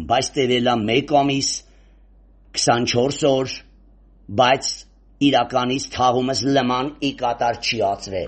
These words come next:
բայց ստե պտի ի կատար ածվի և իրականից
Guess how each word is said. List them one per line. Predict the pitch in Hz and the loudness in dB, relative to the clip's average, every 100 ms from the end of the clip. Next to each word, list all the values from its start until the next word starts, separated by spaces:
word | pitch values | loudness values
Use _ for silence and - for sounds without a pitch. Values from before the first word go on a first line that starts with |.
| - - | -10 -18
բայց | 101 123 123 139 | -2 0 2 -2
ստե | - 151 147 | -6 -6 -4
պտի | 127 120 117 113 - | -6 -8 -10 -12 -10
ի | 139 | -8
կատար | 131 104 104 135 143 | -4 -4 2 2 4
ածվի | 139 139 127 123 120 - - - | 2 0 -6 -6 -8 -18 -18 -4
և | 120 110 | -2 -2
իրականից | 107 104 104 110 139 147 | -4 -4 -4 -2 -2 -4